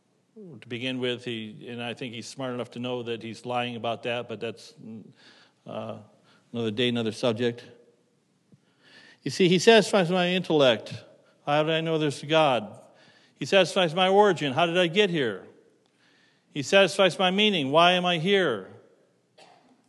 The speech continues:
He satisfies my morality. Why, why right and wrong? And who defines who, what right and wrong is? And then letter D.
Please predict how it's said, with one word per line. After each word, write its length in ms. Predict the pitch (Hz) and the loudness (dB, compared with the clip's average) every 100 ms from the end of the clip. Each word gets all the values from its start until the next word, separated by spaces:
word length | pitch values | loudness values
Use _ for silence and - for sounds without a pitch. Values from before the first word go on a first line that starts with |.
| _ _ _ _ _ _ _ | _ _ _ _ _ _ _
He 140 | 160 | -6
satisfies 480 | - 196 165 190 170 | 4 4 4 2 2
my 160 | 180 180 | 0 0
morality. 560 | 180 190 202 185 147 | 2 4 4 2 -2
Why, 280 | 135 170 175 | 0 2 2
why 320 | 160 160 185 | 0 0 0
right 340 | 175 165 180 175 | 2 2 0 0
and 100 | 180 | 0
wrong? 240 | 196 175 | 0 0
And 100 | 143 | -2
who 140 | 135 185 | -4 -4
defines 460 | 160 202 190 156 | -2 -2 -2 -2
who, 180 | 180 175 | -4 -4
what 240 | 160 180 | -2 -2
right 180 | 170 175 | 0 -2
and 140 | 170 175 | -2 -4
wrong 220 | 175 185 | -4 -2
is? 580 | 190 151 107 - - - _ _ _ _ _ _ _ _ _ _ _ _ _ _ _ _ _ - | -2 -4 -6 -12 -18 -20 _ _ _ _ _ _ _ _ _ _ _ _ _ _ _ _ _ -8
And 80 | 147 | -6
then 160 | 151 | -2
letter 200 | 156 147 | -2 -2
D. 540 | 123 151 147 123 110 | -2 -2 0 -2 -6